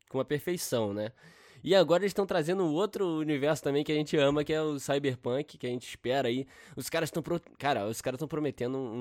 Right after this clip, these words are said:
um mundo aberto perfeito e tudo mais. E, cara, não tem como a expectativa ser baixa pra esse fi-, pra esse jogo, cara. Meu Deus do céu. Ainda mais agora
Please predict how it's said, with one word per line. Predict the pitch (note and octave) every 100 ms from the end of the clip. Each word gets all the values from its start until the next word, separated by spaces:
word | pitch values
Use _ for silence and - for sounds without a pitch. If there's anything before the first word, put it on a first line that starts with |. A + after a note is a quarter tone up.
| A#2+ G#2+ G#2+
um |
mundo | A#2+ B2+
aberto | A#2+ A2+ A#2+ -
perfeito | C#3 - - G#2+ A#2 G#2 G2+ F#2+ G2+
e | G#2 G2+ G2
tudo | A#2 A2
mais. | G2+ G#2+ A2 A2
E, |
cara, | - F#3 G2+ G2 - - _ -
não | D3+
tem | G3
como | F#3+ D#3 D#3
a |
expectativa | D3 D3 C#3+ C#3+ C#3+
ser | C#3
baixa | A#2 A#2
pra | -
esse | B2
fi-, | - A#2+ -
pra | A#2+
esse | A#2 C3
jogo, | A#2 G#2 G2
cara. | F#2+ D#2
Meu | F#2+ A2+
Deus | B2 A#2+
do | A#2+
céu. | A2
Ainda | C#3 F3+ F3
mais | F#3 G3+
agora | G#3+ F3 F#3 G3